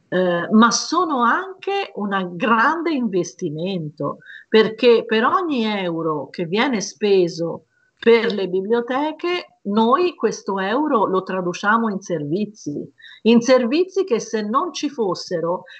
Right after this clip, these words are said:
lascerebbero da soli, eh, milioni di italiani, eh, li lascerebbero, eh, senza altre alternative, perché noi stiamo in un posto particolare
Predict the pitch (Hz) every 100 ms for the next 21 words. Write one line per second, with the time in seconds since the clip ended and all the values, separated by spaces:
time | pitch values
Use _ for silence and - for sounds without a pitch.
0 | - 220 233 233 247 233 302 294 277 226
1 | 196 226 226 - - 320 302 185 190 160
2 | - _ _ _ _ - 208 202 190 -
3 | - 233 254 240 262 359 339 302 240 269
4 | 254 196 185 202 170 151 156 - _ _
5 | _ _ - 208 202 196 190 208 247 262
6 | 269 302 262 294 330 277 277 262 240 226
7 | - _ _ 208 214 208 202 - 311 370
8 | 339 277 262 285 277 269 254 247 254 240
9 | 226 202 202 240 208 165 156 143 - 220
10 | 220 262 302 330 240 190 185 - _ _
11 | - - - 359 330 214 208 208 226 226
12 | - 339 370 - - 262 262 285 269 -
13 | 262 - 202 202 214 180 160 156